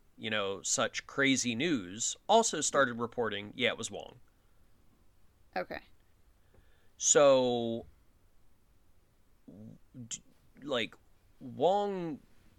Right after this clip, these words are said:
Speaker 1: again, is facing all of this,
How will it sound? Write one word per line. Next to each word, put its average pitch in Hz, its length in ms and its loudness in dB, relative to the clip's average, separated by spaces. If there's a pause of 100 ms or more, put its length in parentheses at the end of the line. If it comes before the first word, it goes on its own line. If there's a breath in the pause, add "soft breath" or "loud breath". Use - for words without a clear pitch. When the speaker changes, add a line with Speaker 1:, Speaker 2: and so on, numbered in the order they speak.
(800)
Speaker 1:
again, 135 640 2
is 131 220 -2
facing 165 580 -2 (280)
all 165 340 6
of 147 140 -6
this, - 560 0